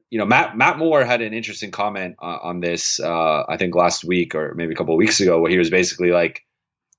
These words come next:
you know, "Are we really gonna reward the Clippers for bringing, you know, two of their three best players off the bench and almost, like, uh, kind of making them into sixth men when, like, they probably shouldn't be sixth men on this roster?"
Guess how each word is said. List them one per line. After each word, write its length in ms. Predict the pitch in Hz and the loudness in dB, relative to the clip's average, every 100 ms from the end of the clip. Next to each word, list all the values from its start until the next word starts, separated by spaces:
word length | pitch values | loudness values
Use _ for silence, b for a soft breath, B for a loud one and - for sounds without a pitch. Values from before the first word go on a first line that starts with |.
| _ | _
you 80 | 92 | -2
know, 100 | 92 | 2
"Are 100 | 92 | 2
we 100 | 98 | 2
really 260 | 95 107 101 | 2 4 4
gonna 180 | 104 | 2
reward 440 | 98 90 87 98 92 | 2 0 2 2 2
the 80 | 87 | -2
Clippers 540 | - 104 98 90 - | -2 -2 -2 -2 -4
for 240 | - 90 | -4 -4
bringing, 760 | 80 95 95 92 90 87 85 78 _ _ _ _ _ | -2 -2 0 0 0 -2 -6 -12 _ _ _ _ _
you 100 | - | -4
know, 120 | 85 78 | -2 -2
two 280 | - 110 | 2 4
of 100 | 98 | 4
their 140 | 90 87 | 2 0
three 280 | - 92 95 | -2 -2 2
best 280 | 90 - | 2 2
players 400 | - 98 92 82 | 0 2 2 2
off 200 | 87 85 | 0 -2
the 80 | 82 | -4
bench 640 | 73 95 87 76 - - - | 2 2 2 0 0 -2 -6
and 140 | 85 82 | -6 -2
almost, 340 | 85 85 - | 0 0 2
like, 360 | 85 78 - _ _ _ _ _ - | 2 2 -6 _ _ _ _ _ -8
uh, 260 | - 80 78 | -2 0 0
kind 220 | - 87 | 0 0
of 220 | 82 73 - - _ _ | 0 -6 -14 -20 _ _
making 480 | 85 82 104 113 123 | -8 0 2 4 4
them 180 | 101 90 | 4 2
into 180 | 82 85 | -2 -6
sixth 380 | - 92 - 85 | -2 -2 -4 -4
men 340 | 85 85 82 | -2 -2 -4
when, 160 | 82 82 | -6 -4
like, 260 | 80 80 - - | -4 -4 -10 -4
they 140 | 87 | -4
probably 600 | - - 107 107 110 98 | -4 -2 2 4 2 2
shouldn't 360 | 87 - 98 85 | 2 2 2 -2
be 100 | 90 | -4
sixth 320 | - 90 - | -2 -2 -2
men 200 | 90 87 | 0 2
on 160 | 82 80 | 0 -6
this 160 | 76 | -4
roster?" 560 | 80 87 - 67 58 | 0 0 0 -8 -12